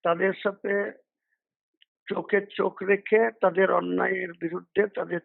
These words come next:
চোখ রাঙানির বিরুদ্ধে, তাদের মিথ্যা কেসের বিরুদ্ধে, মানুষকে আননেসেসারি হয়রানি করার বিরুদ্ধে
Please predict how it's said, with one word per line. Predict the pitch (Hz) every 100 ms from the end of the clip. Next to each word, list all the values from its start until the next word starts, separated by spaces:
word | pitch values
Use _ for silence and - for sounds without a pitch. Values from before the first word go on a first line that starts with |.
| -
চোখ | 175 -
রাঙানির | 185 180 185 180 180 170
বিরুদ্ধে, | 160 165 165 - 196
তাদের | 196 165 170 170 _ - - - -
মিথ্যা | 170 175 - 190
কেসের | 180 185 165 190 165
বিরুদ্ধে, | 165 165 170 165 202
মানুষকে | 185 165 165 - - 175
আননেসেসারি | 165 170 160 - 156 170 165 165
হয়রানি | 156 156 160 160 165
করার | - 165 165 165
বিরুদ্ধে | 156 151 156 - 185